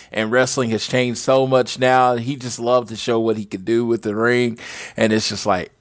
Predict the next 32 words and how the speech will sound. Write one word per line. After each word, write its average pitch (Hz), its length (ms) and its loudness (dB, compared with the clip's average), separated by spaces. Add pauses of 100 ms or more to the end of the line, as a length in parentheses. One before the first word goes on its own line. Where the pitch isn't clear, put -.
(600)
yay. 170 500 2
But 113 180 -2
then 123 120 2
he 123 60 -4
gets 117 220 -2
carried 123 320 2
away, 120 300 2
and 113 80 -4
he's 110 120 -6
like, 117 140 -2
"I 233 60 2
wanna 285 180 2
fight 240 340 0
you, 185 80 -4
Sting." 170 340 0
And 151 80 -6
I'm 147 120 -2
just 127 160 0
like, 104 320 -4
"Uh, 95 640 -6
no. - 380 -12 (720)
You 110 200 0
don't 104 160 4
want 95 160 -6
that 87 160 -6
smoke." 135 500 -4 (380)
Uh, 101 580 2 (120)
it's 135 220 -4
gonna 123 160 2
be 107 80 -6
fun, 98 300 -2
though. 95 200 -8